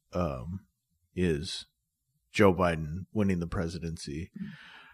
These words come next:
Speaker 1: Uh, you know, for,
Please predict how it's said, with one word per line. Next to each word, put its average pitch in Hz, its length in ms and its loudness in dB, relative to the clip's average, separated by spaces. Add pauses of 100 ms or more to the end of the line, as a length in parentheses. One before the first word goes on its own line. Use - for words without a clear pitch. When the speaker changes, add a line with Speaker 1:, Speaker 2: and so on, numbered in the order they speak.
(320)
Speaker 1:
Uh, 90 420 2 (1300)
you 131 120 2
know, 110 160 4
for, 95 760 2